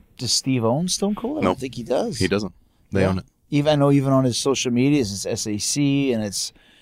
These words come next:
Speaker 1: you know, Broken Skull, which I think is, is the term that he created to kind of
Speaker 2: Because he couldn't use Smoking
Speaker 1: take
Speaker 2: Skull.
Speaker 1: over. Could he use him?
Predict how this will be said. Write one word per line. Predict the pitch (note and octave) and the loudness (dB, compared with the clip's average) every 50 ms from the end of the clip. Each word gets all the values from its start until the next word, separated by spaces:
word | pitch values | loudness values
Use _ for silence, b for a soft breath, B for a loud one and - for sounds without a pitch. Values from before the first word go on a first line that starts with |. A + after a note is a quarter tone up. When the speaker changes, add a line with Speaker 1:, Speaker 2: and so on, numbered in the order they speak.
| b b b | b b b
Speaker 1:
you | - C#3+ C3 | -6 -2 -2
know, | A#2 G#2+ | -2 -2
Broken | G2 A2 B2+ B2 A2+ - A#2 | 0 0 0 0 -2 -4 -6
Skull, | G#2+ - - - C3+ B2 B2 B2 B2 B2+ | -8 -8 -4 0 2 4 4 4 2 0
which | A#2+ - C3 | -2 -2 -2
I | A#2 | -2
think | G2 B2 C3 B2 | 0 -2 -2 0
is, | B2+ A#2 G2+ - | 0 -2 -2 -4
is | - - C#3+ A2 G#2+ | -6 -4 -4 -2 -2
the | A#2 G#2+ | -2 -2
term | - - C3 B2+ B2+ | -2 0 2 2 2
that | B2 A2+ | 2 2
he | B2+ A#2 | 0 0
created | - - B2 B2 A#2+ B2 A2+ A2+ G#2+ | -2 0 0 2 2 2 0 -2 -4
to | G#2+ | -4
kind | - B2 A#2+ A#2 | -2 -2 0 0
of | A2+ G#2+ G2 G2 - - _ | 0 -2 -4 -6 -10 -12 _
Speaker 2:
Because | - - F#2+ F#2+ E2+ | -6 -2 -2 -2 0
he | F#2+ G#2 | 0 -2
couldn't | G2+ F2 F2+ | 0 0 0
use | F#2 - | 0 0
Smoking | - A#2+ B2 - - | 2 0 0 2 2
Speaker 1:
take | D3+ C#3 | 2 2
Speaker 2:
Skull. | A2+ - C3+ | 4 4 2
Speaker 1:
over. | C3 C3 A#2 A#2+ A#2+ A#2 A2 G#2 - _ _ _ - | 0 0 0 -2 -4 -6 -6 -10 -14 _ _ _ -8
Could | - C3+ | -4 -4
he | C3 B2+ | -2 -2
use | B2+ B2+ A#2+ G#2+ A#2+ | -2 -4 -4 -6 -8
him? | B2+ B2+ - | -10 -10 -12